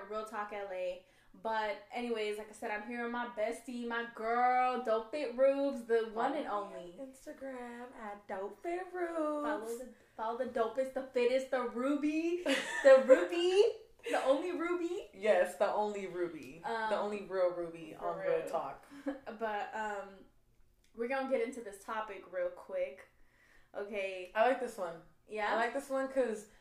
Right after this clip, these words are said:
Speaker 2: you're a wife and a mom.
Speaker 1: Oh, shit. <laughs> Yeah.
Speaker 2: And I'm not. But I, and, but I know people who
Speaker 1: But
Speaker 2: are
Speaker 1: I
Speaker 2: wife
Speaker 1: feel
Speaker 2: and
Speaker 1: it.
Speaker 2: moms.
Speaker 1: But
Speaker 2: And
Speaker 1: I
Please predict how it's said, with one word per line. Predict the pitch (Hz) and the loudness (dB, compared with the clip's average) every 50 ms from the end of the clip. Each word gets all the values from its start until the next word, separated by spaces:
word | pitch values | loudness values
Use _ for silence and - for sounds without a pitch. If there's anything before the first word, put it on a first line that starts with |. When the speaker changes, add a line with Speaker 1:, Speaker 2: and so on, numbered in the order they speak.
| _ _ _ _ _ _ - _ _ _ _ _ _ | _ _ _ _ _ _ -20 _ _ _ _ _ _
Speaker 2:
you're | - 202 220 226 | -12 -4 0 2
a | 226 214 | 2 4
wife | 196 185 180 180 180 - | 4 4 4 2 0 -2
and | 175 165 | -6 -8
a | 165 | -8
mom. | 160 160 156 143 151 - - - - _ _ _ _ _ _ - _ _ _ _ _ _ - | -6 -6 -6 -8 -10 -12 -16 -20 -20 _ _ _ _ _ _ -20 _ _ _ _ _ _ -12
Speaker 1:
Oh, | 190 - 87 - - - - - - _ _ _ - - | -10 -10 -10 -10 -14 -18 -20 -20 -20 _ _ _ -16 -12
shit. | - - - - - - _ _ - | -10 -10 -10 -10 -12 -18 _ _ -8
<laughs> | 285 285 - - - - - - - - - _ - 311 311 381 359 - - - - - - - - - | -6 -6 -6 -10 -16 -20 -20 -20 -20 -20 -12 _ -2 0 0 0 -2 -4 -10 -16 -20 -20 -20 -20 -10 -2
Yeah. | 233 226 220 202 190 185 185 185 - 208 | 0 0 2 0 0 -4 -6 -4 -2 -2
Speaker 2:
And | 208 208 | 0 2
I'm | 202 202 202 196 | 2 2 2 2
not. | 196 180 165 156 135 - - - - - _ _ _ _ _ _ - _ _ 170 - | 0 -2 -2 -2 -4 -10 -14 -18 -20 -20 _ _ _ _ _ _ -20 _ _ -4 4
But | 208 208 196 190 185 185 165 - - | 4 6 6 8 6 6 4 4 2
I, | 175 185 180 185 185 180 170 - - | 2 4 4 4 4 2 0 -2 -4
and, | 196 190 185 180 175 | -6 -6 -8 -6 -4
but | 190 180 | -2 0
I | 175 175 170 170 | 0 0 0 0
know | 175 175 180 175 | 0 0 0 0
people | 180 190 175 - 180 175 | -2 -6 -6 -6 -6 -4
who | 175 175 | -4 -4
Speaker 1:
But | 170 165 160 | -4 -4 -4
Speaker 2:
are | 165 170 165 | -4 -4 -4
Speaker 1:
I | |
Speaker 2:
wife | 156 165 160 160 - 240 | -4 -4 -4 -4 -6 -8
Speaker 1:
feel | 247 240 233 | -6 -6 -4
Speaker 2:
and | 214 196 | -4 -2
Speaker 1:
it. | 190 | -2
Speaker 2:
moms. | 185 180 185 - - - - - - | -2 -4 -4 -10 -16 -20 -20 -14 -10
Speaker 1:
But | - 170 | -8 -6
Speaker 2:
And | 165 165 | -4 -4
Speaker 1:
I | 170 - - 262 | -4 -2 -4 -4